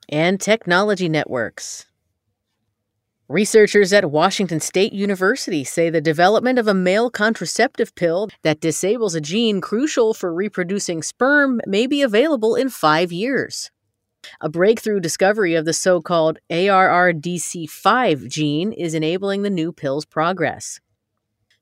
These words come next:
University researchers identified the expression of the gene in its testicular tissue of mice,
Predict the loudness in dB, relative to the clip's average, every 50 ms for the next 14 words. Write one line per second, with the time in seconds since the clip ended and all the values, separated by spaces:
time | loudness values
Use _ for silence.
0 | _ _ _ _ 2 4 4 6 6 6 4 4 2 0 -2 0 0 0 0 -2
1 | 0 0 0 0 0 0 -2 -2 -2 0 -2 -2 0 0 0 0 0 0 2 2
2 | 2 2 0 0 -2 -2 -2 -6 -6 0 2 2 4 4 0 -2 -2 -2 -2 0
3 | -2 -2 -2 -4 -6 -4 -4 -4 -4 -4 -6 -6 -6 -6 -6 -8 -6 -4 -4 -4
4 | -4 -2 -2 -2 -2 -2 -2 -4 -2 -2 -4 -2 0 0 0 0 0 -2 0 0
5 | -2 -2 -2 -2 -2 0 0 0 -2 -4 -6